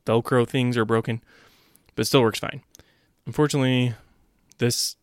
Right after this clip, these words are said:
is one of the things that <laughs> you're gonna actually need to get. If you don't feel comfortable going the thrift store route, you can get a new sleeping bag. Um, they're, they're pretty pricey,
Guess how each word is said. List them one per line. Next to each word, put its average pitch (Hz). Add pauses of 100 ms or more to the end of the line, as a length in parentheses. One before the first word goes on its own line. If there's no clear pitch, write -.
is 113
one 113
of 113
the 110
things 110
that 107
<laughs> -
you're 110
gonna 120
actually 104 (120)
need 101
to - (320)
get. - (460)
If -
you 107
don't 110
feel 107
comfortable 104
going 101
the 98
thrift -
store 101
route, 101 (500)
you 104
can 107
get 104
a 101
new 101
sleeping 101
bag. 101 (640)
Um, 101 (580)
they're, 104 (100)
they're 107
pretty 117
pricey, 110